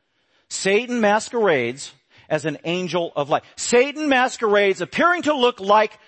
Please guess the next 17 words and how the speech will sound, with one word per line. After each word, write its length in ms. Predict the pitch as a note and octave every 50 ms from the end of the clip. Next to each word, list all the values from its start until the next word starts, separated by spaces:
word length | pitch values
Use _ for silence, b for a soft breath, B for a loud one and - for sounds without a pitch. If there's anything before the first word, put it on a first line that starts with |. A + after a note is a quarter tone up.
| b b
that 180 | D3 F#3 G#3 A3
which 180 | A3+ A3 - G#3
is 140 | G#3 F3
good 360 | C#3 - G#3 A#3 B3 C4+ C4+ - - _
from 340 | - - - C#4 E4 E4 D4+
God 360 | A3+ A3+ A3 G3+ G3 G3 G3 B B B -
and 220 | F#3+ G#3 G3 G3
true. 300 | - - G3+ F3+ B2 G2 - _ _ _ _ _ _ _ _ _ _ _ _ _ _ _ _ _ _ _ _ _ _ _ _ _ _ _ _ -
Do 80 | D#3
you 20 | F#3+
know 100 | F#3+ E3+
that 140 | D3 C3+
two 180 | - - F3 E3+
of 60 | E3+
the 60 | D3+
most 200 | D3+ D3+ D3+ D3+
forbid-, 380 | - - D3+ D3 A#2+ D3+ D3+ D3+